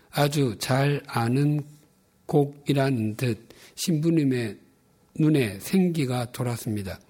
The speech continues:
신부님은 입으로 그 곡을 따라 부르기 시작했습니다. 살리에리의 연주가 멈추었음에도 그 곡의 뒷부분까지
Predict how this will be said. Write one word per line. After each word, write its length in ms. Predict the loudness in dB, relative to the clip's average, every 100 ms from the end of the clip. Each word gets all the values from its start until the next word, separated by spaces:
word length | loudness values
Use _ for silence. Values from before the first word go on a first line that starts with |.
| _ _ -20 -20 -20 -14
신부님은 680 | -2 2 6 6 6 6 2
입으로 360 | 4 4 4 2
그 180 | 2 0
곡을 420 | 2 2 4 2
따라 340 | 2 4 4
부르기 480 | 2 0 -2 0 0
시작했습니다. 960 | 0 -2 -2 -2 -6 -4 -6 -4 -8 -10 _ -20 -20 -20 -20 -20 -20 _ _ _ _ _ _ _ _ _ _ _ _ _ _ -20 _ -16
살리에리의 920 | 0 4 8 8 6 4 2 0 0
연주가 760 | 0 0 0 0 0 -2 -8 -4
멈추었음에도 1120 | -2 0 2 2 2 -2 -2 0 -2 -2 -8
그 280 | 0 2 2
곡의 480 | 0 0 2 0 0
뒷부분까지 1200 | -2 2 2 4 4 2 0 0 2 2 0